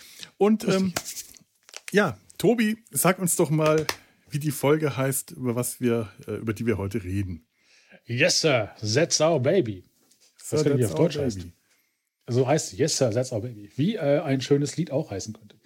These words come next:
Speaker 1: Ganz
Speaker 2: Wir befinden
Speaker 1: genau.
Speaker 2: uns im Jahr neunzehnhundertneunundsiebzig, als im Koreakrieg dieses <laughs>
Speaker 1: Im virtuellen Koreakrieg
Speaker 2: Im virtuellen
Speaker 1: neunzehnhundertneunundsiebzig.
Speaker 2: Koreakrieg diese Live-Dokumentation aufgenommen wurde.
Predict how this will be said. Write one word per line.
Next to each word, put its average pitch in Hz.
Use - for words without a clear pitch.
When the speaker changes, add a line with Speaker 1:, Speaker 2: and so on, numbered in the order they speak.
Speaker 1:
Ganz 127
Speaker 2:
Wir 147
befinden 220
Speaker 1:
genau. 185
Speaker 2:
uns 185
im 135
Jahr 151
neunzehnhundertneunundsiebzig, 143
als 98
im 101
Koreakrieg 98
dieses 90
<laughs> 196
Speaker 1:
Im 143
virtuellen 190
Koreakrieg 185
Speaker 2:
Im -
virtuellen -
Speaker 1:
neunzehnhundertneunundsiebzig. 156
Speaker 2:
Koreakrieg 107
diese 135
Live-Dokumentation 120
aufgenommen 101
wurde. 113